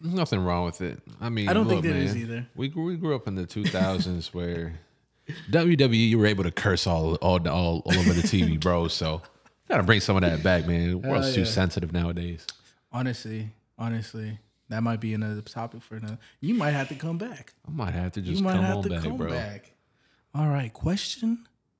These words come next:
Speaker 2: numero cuatro. Let's see here. <clears throat> What's the meanest thing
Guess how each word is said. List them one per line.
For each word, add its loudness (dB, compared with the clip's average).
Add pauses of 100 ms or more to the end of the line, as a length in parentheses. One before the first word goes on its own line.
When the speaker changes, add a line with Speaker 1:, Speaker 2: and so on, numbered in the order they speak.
(140)
Speaker 2:
numero 0
cuatro. -6 (1400)
Let's -20
see -16 (140)
here. -4 (960)
<clears throat> 2 (4000)
What's 0
the 0
meanest 2
thing -4